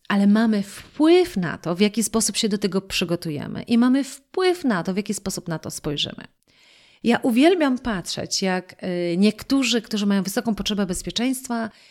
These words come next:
mówią, że oni idą na etat, idą pracować dla kogoś, bo to im wtedy daje poczucie bezpieczeństwa.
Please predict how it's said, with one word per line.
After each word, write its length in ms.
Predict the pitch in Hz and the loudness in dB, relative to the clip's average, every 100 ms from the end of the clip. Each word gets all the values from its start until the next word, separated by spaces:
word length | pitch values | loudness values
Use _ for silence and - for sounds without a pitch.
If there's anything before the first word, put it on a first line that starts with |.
| _ - - | _ -14 0
mówią, 380 | 220 233 233 214 | 4 4 4 2
że 200 | 214 - | 0 0
oni 320 | 233 240 - | 2 2 2
idą 180 | 208 202 | 2 2
na 140 | 185 | 0
etat, 440 | - 208 156 147 - | -2 -2 -4 -6 -4
idą 180 | 196 | -2
pracować 380 | 196 196 220 202 | -2 -4 -2 -2
dla 140 | 175 165 | -2 -4
kogoś, 560 | - 220 170 175 202 - - - | -4 -4 -2 -2 -4 -8 -18 -8
bo 120 | 175 | -4
to 280 | 190 - 269 | -2 2 2
im 180 | 247 226 | 2 -2
wtedy 260 | - 202 | -2 -4
daje 200 | 185 180 | -2 -2
poczucie 300 | 175 - - | -4 -8 -8
bezpieczeństwa. 920 | 156 160 - - 156 - - - - | -8 -8 -10 -10 -12 -12 -16 -18 -20